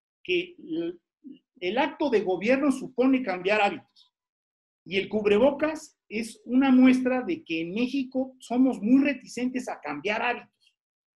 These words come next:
Si queremos mejorar nuestra condición como ciudadanos y como ciudadanía, tenemos que estar dispuestos a cambiar hábitos. Si no voy a comer,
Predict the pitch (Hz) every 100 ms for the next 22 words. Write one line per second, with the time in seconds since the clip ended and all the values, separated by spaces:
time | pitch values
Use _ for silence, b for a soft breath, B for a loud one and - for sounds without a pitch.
0 | _ _ _ - 196 - 208 277 294 226
1 | 214 - 175 170 214 254 247 208 180 -
2 | 147 127 - 208 226 - - 143 139 180
3 | 220 208 202 123 147 135 135 135 139 151
4 | 175 220 - _ _ - 185 269 269 202
5 | - 247 233 - 247 254 262 - _ -
6 | 175 - 160 160 190 175 143 117 _ _
7 | _ _ _ _ - 185 202 254 285 285
8 | 277 - 214 220 254 -